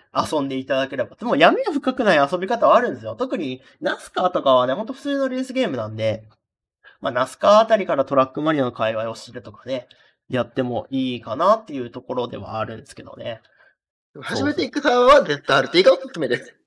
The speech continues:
Speaker 1: <laughs>
Speaker 2: 配信映えするので。
Speaker 1: は-、うん、配信映えはする。VTuberの方はゼットアールティーかカッキーカーティストで。<laughs> いやー。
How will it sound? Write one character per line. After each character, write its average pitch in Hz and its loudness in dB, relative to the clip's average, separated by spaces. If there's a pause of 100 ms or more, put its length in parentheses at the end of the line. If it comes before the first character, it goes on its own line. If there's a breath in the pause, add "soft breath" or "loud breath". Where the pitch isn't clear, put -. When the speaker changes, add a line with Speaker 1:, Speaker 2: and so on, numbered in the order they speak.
(180)
Speaker 1:
<laughs> 392 4 (1300 loud breath)
Speaker 2:
配 359 6
信 214 10
映 - 2
え - 0 (200)
す 185 0
る 156 -2
の 127 -4
で。 107 -2
Speaker 1:
は-、 196 12
う 202 10
ん、 185 8
配 247 8
信 262 2
映 - 0
え - -4 (160)
は 196 4
す 196 -6
る。 156 -4 (300)
VTuber 247 2
の 190 0
方 190 2
は 185 10
ゼ 160 0
ッ 175 -8
ト 220 10
ア 214 12
ー 214 8
ル 208 0
テ 220 2
ィ 208 0
ー - -8
か 202 2
カ 175 2
ッ - -4
キ 175 -8
ー 170 -10
カ 170 8
ー - 0
テ - -20
ィ - -20
ス - -20
ト 117 -18
で。 - -16 (560 loud breath)
<laughs> - -10
い 127 -6
や 101 -4
ー。 - -20